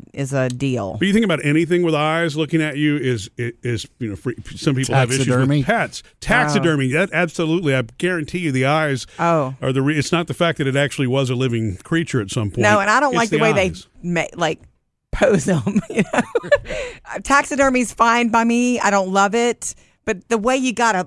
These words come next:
Speaker 1: the way they're posed
Speaker 2: Yeah.
Speaker 1: just kills me.
Speaker 2: Yeah, I mean, so people that I've known that have, have freaked, 'cause I never really freaked out around taxidermy. It certainly gets my attention, <laughs> but, but, you know,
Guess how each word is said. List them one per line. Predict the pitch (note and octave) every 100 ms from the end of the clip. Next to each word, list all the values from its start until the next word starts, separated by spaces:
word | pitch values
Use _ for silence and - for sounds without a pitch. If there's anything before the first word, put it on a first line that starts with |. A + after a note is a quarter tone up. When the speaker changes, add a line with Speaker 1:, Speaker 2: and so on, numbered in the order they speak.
| -
Speaker 1:
the | G#3+
way | B3+
they're | B3 F#3+
posed | - - A3+ G#3+ F#3 D#3 C#3 - E3
Speaker 2:
Yeah. |
Speaker 1:
just | D3 -
kills | F3 D3+ D3
me. | C3+ B2+ - -
Speaker 2:
Yeah, | F#3 F#3
I | -
mean, | D#3 D#3 D3
so | - F3 D3+ D#3 _ - - -
people | G3 E3+
that | D3+
I've | E3
known | D#3 C#3+ C#3
that |
have, | C3 A#2+ - B2 A#2
have | G#2+
freaked, | - D3+ A2
'cause | B2+
I | F#3
never | F3+ C3+ B2
really | A#2 G#2
freaked | - C#3 D3 F3
out | D#3+ E3
around | E3 E3+
taxidermy. | E3+ E3+ - D3+ D#3+ F3+
It | C3+ -
certainly | D#3+ B2+
gets | B2 A#2
my | A#2
attention, | G2 - A#3 - G2+ A2
<laughs> | F#3+ E3+ -
but, | C#3+ D3+ - - - -
but, | - D#3 E3
you | E3+
know, | D3 C#3